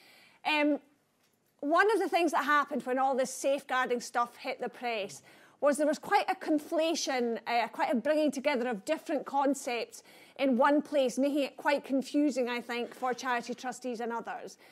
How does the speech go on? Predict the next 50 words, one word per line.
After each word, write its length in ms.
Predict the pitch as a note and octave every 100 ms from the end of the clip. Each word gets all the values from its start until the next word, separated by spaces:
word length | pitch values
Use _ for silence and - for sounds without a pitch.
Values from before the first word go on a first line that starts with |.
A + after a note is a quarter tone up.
| - - -
And 120 | D#4
one 160 | F#4+
of 120 | G4+ F#4
the 60 |
things 260 | D4+ E4+ D#4
we've 140 | D4+
tried 280 | - D4 C#4
hard 360 | A3 D#4 C#4 C#4+
to 100 | B3+
do 480 | A3 D#4 C#4+ A#3+ A3+
in 100 | B3+
our 160 | A#3+ A#3
guidance, 640 | C4+ C4+ C4+ D#4 D#4+ -
we've 140 | B3 A#3
got 180 | C4 C#4+
interim 360 | D4 C4+ C4+
guidance 420 | C4 C4 B3+ C4
up 160 | C#4 C4
on 80 | B3
the 60 |
website 380 | A#3+ B3 B3 -
at 60 | A3
the 60 |
moment. 480 | A#3 A#3+ C4+ F4+ - - - - -
Um, 360 | C4 B3 B3 A#3
it's 160 | B3 -
very 220 | D#4+ D4+
close 360 | - D4 C#4+ -
to 60 |
the 80 | B3+
final 340 | C4+ C4 C4+
guidance, 440 | C4+ C#4 D4 E4 -
but 420 | A#3+ D#3+ - A3+
because 380 | B3 B3 C#4+ B3
we're 80 | B3+
doing 160 | C4
a 80 | B3
lot 300 | C4 D#4+ D4+
of 60 | C4+
thinking 360 | D4 C#4 B3+
about 240 | B3 B3 A3
this 100 | B3
at 80 |
the 60 | G#3
moment, 400 | A#3+ B3+ E4 - - - -
we've 160 | C#4
left 340 | B3 C4+ D4 -
it 40 |
as 140 | - A#3
interim 460 | B3 B3 B3 B3